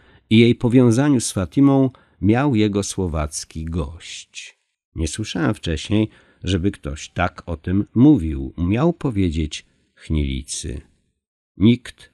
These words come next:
kto nie zna komunizmu, nie może tak głęboko zrozumieć przesłania fatimskiego”,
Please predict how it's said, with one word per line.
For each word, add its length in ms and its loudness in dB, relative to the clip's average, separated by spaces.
kto 220 -4
nie 180 4
zna 200 0
komunizmu, 800 4
nie 140 4
może 280 2
tak 280 -6
głęboko 540 0
zrozumieć 600 2
przesłania 520 -4
fatimskiego”, 840 -6